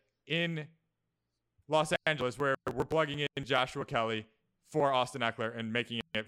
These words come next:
f-, a fantasy starter, a fantasy viable situation. To me, that's not the case in New York. This offense isn't gonna run the same without Saquon Barkley as it does with him. So Matt Breida, my running back thirty-four,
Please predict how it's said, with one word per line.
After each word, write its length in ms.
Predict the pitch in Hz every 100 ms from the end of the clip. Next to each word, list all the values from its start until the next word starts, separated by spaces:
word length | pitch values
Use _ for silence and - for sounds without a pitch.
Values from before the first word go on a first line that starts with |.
| -
f-, 60 | -
a 80 | 110
fantasy 420 | 131 117 107 107
starter, 340 | - 98 85
a 40 | 85
fantasy 420 | 123 120 113 110
viable 420 | 110 110 104 104
situation. 560 | 110 101 101 90 85 - _ -
To 80 | 143
me, 120 | 147
that's 220 | 131 131
not 220 | 139 135
the 80 | -
case 260 | - 131 120
in 80 | 113
New 60 |
York. 240 | 107 107 120
This 120 | 131
offense 300 | 127 131 127
isn't 180 | 123 123
gonna 140 | 120
run 220 | 123 127
the 60 | 120
same 260 | - 123
without 300 | 117 113 110
Saquon 280 | 117 113 117
Barkley 300 | 107 107 113
as 100 | 104
it 100 | 98
does 180 | 107 101
with 180 | 151 160
him. 240 | 156 151 - _
So 120 | -
Matt 240 | 139 151 -
Breida, 200 | 143 123
my 140 | 135 -
running 200 | 139 139
back 220 | 123 120 -
thirty-four, 720 | 143 127 - 135 135 135